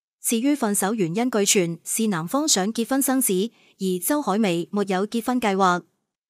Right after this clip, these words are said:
並且她認為自己可能無法承受和孩子分離的痛苦，所以從來不打算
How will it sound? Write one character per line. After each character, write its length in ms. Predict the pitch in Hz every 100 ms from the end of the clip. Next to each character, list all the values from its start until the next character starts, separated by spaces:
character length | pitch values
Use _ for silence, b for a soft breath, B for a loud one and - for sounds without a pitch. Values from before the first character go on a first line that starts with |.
| _
並 180 | 214 202
且 180 | 196 180
她 160 | 269
認 140 | 285 214
為 300 | 196 185 180 B
自 160 | -
己 160 | 220 220
可 140 | 240 240
能 180 | 233 170
無 120 | 165
法 180 | 233 240
承 220 | - 170
受 240 | - 226
和 140 | 190 165
孩 180 | 175
子 200 | 165 202
分 200 | 240 226
離 100 | 190
的 80 | 165
痛 200 | - 208
苦， 300 | 196 180 202 b b
所 200 | - 208
以 140 | 240
從 240 | 240 190 165
來 140 | 165
不 120 | 165
打 160 | 254 190
算 280 | 214 208 190